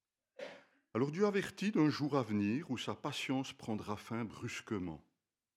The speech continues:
Oui, Dieu est saint et juste, on l'a chanté, il est le juste juge de tous les peuples. Ça fait pr-, partie de ses prérogatives de créateur,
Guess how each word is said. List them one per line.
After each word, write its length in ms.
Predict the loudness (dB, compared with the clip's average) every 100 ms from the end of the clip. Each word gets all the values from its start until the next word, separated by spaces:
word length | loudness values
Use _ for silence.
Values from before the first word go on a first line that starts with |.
| -8
Oui, 160 | -6
Dieu 400 | -4 -2 0 2
est 100 | 0 -6 -8
saint 380 | -2 0 0 -2 -10 _ _ -8
et 80 | -2
juste, 640 | 4 4 4 -6 -8 -14 _ _ _ _ -18
on 60 |
l'a 60 | -14
chanté, 600 | -10 -10 -8 -4 -4 -4 _ _ _ -10
il 120 | -4
est 100 | -2
le 260 | 2 2 0
juste 460 | -2 -4 -4 -2 -2
juge 440 | -2 -6 -6 -8
de 120 | -10 -10 -10
tous 160 | -4
les 100 | -2
peuples. 460 | 0 0 -2 -6 -12 _ _ _ _ _ _ -10
Ça 60 |
fait 140 | -4 -4
pr-, 180 | -4 -10 -4
partie 480 | -4 -2 0 2 0
de 60 | -8 _ _ _ _
ses 120 | -4 -2
prérogatives 960 | 2 6 8 8 6 2 -2 -2 -4 -8 _ _ _ _ _ _
de 60 | -6
créateur, 920 | -4 -4 -2 4 6 6 2 -6 -8